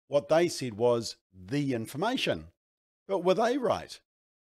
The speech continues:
Uh, the fact of the matter is, it was opposing information, but we just disagreed on the outcome of what would happen if you legalized cannabis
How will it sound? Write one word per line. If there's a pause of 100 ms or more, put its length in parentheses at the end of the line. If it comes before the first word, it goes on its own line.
(360)
Uh,
the
fact
of
the
matter
is, (200)
it
was (300)
opposing
information, (160)
but
we
just
disagreed
on
the
outcome
of
what
would
happen
if
you
legalized
cannabis